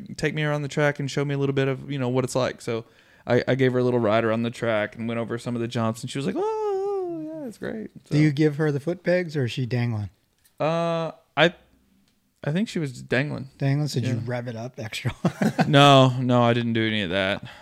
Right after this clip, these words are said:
Speaker 1: I definitely did not.
Speaker 2: So, and then she pulls off, and w-, where did this whole, "You're one of the girls," and laser hair removal bullshit
Speaker 1: Okay,
Speaker 2: come up?
Speaker 1: so, um, I guess <laughs> the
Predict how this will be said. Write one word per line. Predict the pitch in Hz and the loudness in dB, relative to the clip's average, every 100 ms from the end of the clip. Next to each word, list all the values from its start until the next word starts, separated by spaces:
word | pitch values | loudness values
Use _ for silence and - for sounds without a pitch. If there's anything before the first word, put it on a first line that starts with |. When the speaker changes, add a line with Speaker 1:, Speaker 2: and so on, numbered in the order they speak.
| - | -16
Speaker 1:
I | 117 | -10
definitely | 113 110 110 | -8 -6 -8
did | 107 104 | -8 -8
not. | 113 110 - - - - - - | -10 -10 -14 -20 -20 -20 -20 -20
Speaker 2:
So, | - - 170 156 - _ _ _ _ _ - | -4 6 6 6 0 _ _ _ _ _ 0
and | 175 | 2
then | 185 | 2
she | - | 0
pulls | 151 180 156 | 4 4 6
off, | 170 175 175 | 6 4 2
and | 151 | -6
w-, | - 170 | -2 -4
where | 208 139 175 | -4 2 4
did | 240 269 | 4 2
this | 269 226 | -2 2
whole, | 214 220 190 - - _ _ _ _ - - - | 4 4 2 0 -10 _ _ _ _ -14 -14 -6
"You're | 131 156 | 0 2
one | 165 170 | 4 4
of | 151 | 2
the | |
girls," | 127 147 156 160 160 143 | 0 2 4 4 4 2
and | 123 120 | 0 2
laser | 139 151 156 | 2 4 4
hair | 147 151 | 4 2
removal | 143 127 127 | 2 0 0
bullshit | 117 120 151 | 0 0 2
Speaker 1:
Okay, | 127 | 2
Speaker 2:
come | 123 | 2
up? | |
Speaker 1:
so, | 117 143 135 123 - - _ | 0 2 2 2 -2 -10 _
um, | 127 123 120 117 110 - | -4 0 0 -2 -4 -4
I | |
guess | 127 123 - - _ _ | 0 0 -2 -12 _ _
<laughs> | - 143 131 143 - 131 - - - - - - _ | -2 -2 0 0 0 -6 -8 -14 -20 -20 -20 -20 _
the | - 139 135 127 120 117 110 98 | -16 -4 2 4 4 2 0 -4